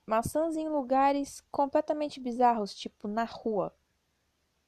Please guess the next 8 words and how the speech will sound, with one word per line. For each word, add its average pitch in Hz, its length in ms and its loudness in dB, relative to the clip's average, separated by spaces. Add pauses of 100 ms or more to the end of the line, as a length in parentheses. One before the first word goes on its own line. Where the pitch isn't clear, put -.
(420)
De 214 80 -6
repente 262 340 -6
tinha - 160 -12
uma 415 100 -4
maçã 233 420 -4
na 190 100 -4
rua. 185 320 -10 (1200)
E 233 920 -6